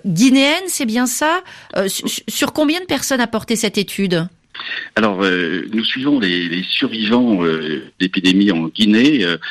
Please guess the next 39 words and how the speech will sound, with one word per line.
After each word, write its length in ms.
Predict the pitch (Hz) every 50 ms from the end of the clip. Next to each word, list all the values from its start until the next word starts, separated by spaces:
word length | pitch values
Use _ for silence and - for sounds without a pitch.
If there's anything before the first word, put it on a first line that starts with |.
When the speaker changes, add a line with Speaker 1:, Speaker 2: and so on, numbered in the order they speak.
| - - -
Speaker 2:
une 100 | 180 190
partie, 420 | - 90 - - - 127 160 123 92
huit 140 | 113 113 -
cents 160 | - 143 147 160
sur 200 | - - 95 85
les 80 | 85
mille 160 | 85 92 92
cent 120 | - - 92
soixante-dix, 600 | - - 87 - 85 82 85 - 98 131 185 185 - -
euh, 260 | 82 82 - 82 85 -
avec, 340 | - 85 80 87 87 - -
euh, 180 | 85 78 73 76
Abdoulaye 280 | 78 85 87 82 82
Touré 460 | - - 87 90 92 95 90 82 80
et 60 | 76 -
Salou 200 | - - - - -
Sow. 400 | - - - 113 113 131 156 156 - - - - - - - -
Et, 320 | 90 98 101 104 - -
euh, 200 | 90 90 85 95 -
la 180 | - 98 98 101
première 360 | - - 127 131 131 120 117
étude 360 | 110 110 - - 147 160 139
est-, 140 | 117 104 - _ - 110 - 113
était 340 | 98 101 - - 123 131
le, 300 | 120 110 95 90 87 82
l'évaluation 420 | 82 87 98 98 104 101 - - 131
des 140 | 110 92 - -
séquelles, 420 | - 131 - 117 101 85 78 78 - _ - -
euh, 220 | 80 80 82 80 - -
après 640 | 82 82 - - - - 104 98 90 82 80 78 -
être 240 | - 87 - - 87
sorti, 680 | 82 - - 92 - - - - 104 101 98 82 78 65
euh, 80 | 60 - - - - - -
d'un 200 | - 87 85 82
centre 340 | - - 95 92 - -
de 80 | 80 82
traitement 340 | 80 - 87 80 - 92 90
Ebola. 380 | 82 80 85 87 98 120 143 - - - - - - -
Là, 340 | 185 196 226 135 302 311 160